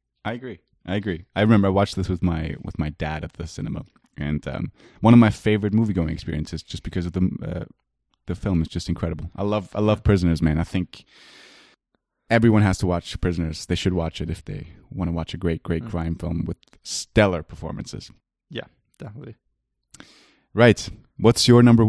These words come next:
Speaker 1: Oh, well, I guess I know what your number one is. <laughs>
Speaker 2: Yeah, I think it's quite obvious now.
Speaker 1: Yeah, it is for me. I think everyone else might have forgotten
Speaker 2: Yeah.
Speaker 1: already.
Speaker 2: All right. The thing is,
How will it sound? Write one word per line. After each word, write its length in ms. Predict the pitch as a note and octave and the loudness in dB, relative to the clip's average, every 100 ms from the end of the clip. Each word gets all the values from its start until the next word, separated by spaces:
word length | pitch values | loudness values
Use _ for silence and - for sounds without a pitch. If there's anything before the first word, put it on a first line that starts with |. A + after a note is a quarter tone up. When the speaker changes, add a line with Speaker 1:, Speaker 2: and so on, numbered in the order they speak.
| - | 0
Speaker 1:
Oh, 80 | F#2 | -4
well, 200 | E2+ E2+ | -4 -8
I 80 | |
guess 280 | D#2+ F2+ - | -10 -14 -8
I 40 | D#2 | -4
know 120 | F2+ | -2
what 140 | G2+ - | -2 -4
your 80 | |
number 200 | - D#2+ | -4 -4
one 240 | D#2+ - G2+ - | -4 -6 -10 -6
is. 960 | - - - - - - - - - - | -2 0 -2 -2 -6 -2 -4 -4 -6 -10
<laughs> 40 | - _ _ _ _ _ _ - F3+ E3+ A2+ | -10 _ _ _ _ _ _ -10 -8 -10 -10
Speaker 2:
Yeah, 160 | - D3 | -4 -2
I 40 | C3 | 0
think 180 | B2+ | -2
it's 140 | A2 - | -6 -10
quite 280 | - A2 G2+ | -10 -6 -2
obvious 460 | G#2 G#2+ G2+ - | -2 -2 -6 -6
now. 160 | G#2+ G#2 | -6 -4
Speaker 1:
Yeah, 160 | A2+ - | -6 -2
it 100 | B2+ | 4
is 180 | C3+ - | 4 6
for 100 | G#2+ | 6
me. 220 | A#2+ F2+ | 6 4
I 40 | |
think 180 | - F2+ | 2 2
everyone 240 | F#2+ F2+ F2 | 4 4 2
else 160 | F#2 | 0
might 80 | F2 | -2
have 80 | F2+ | -2
forgotten 300 | F#2+ F#2+ F2+ | -2 -2 -2
Speaker 2:
Yeah. 60 | D2+ | -4
Speaker 1:
already. 220 | D2+ - _ _ _ _ _ _ - | -8 -12 _ _ _ _ _ _ -2
Speaker 2:
All 60 | |
right. 180 | D#3 B2+ - _ _ _ | -2 -2 -8 _ _ _
The 80 | - | -8
thing 180 | E3 F#3 | -4 0
is, 260 | F3+ C#3+ | -2 -4